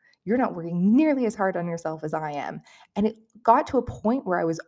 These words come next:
honestly starting to feel resentful because I was working so hard on myself. And from my perspective,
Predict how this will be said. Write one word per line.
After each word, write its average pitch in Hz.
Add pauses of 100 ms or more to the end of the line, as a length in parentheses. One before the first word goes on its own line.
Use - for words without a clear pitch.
(220)
honestly 214
starting 180
to 165
feel 160
resentful 196
because 165 (160)
I 208
was 254
working 202
so 196
hard 214
on 214
myself. - (460)
And 185
from 175
my 214
perspective, -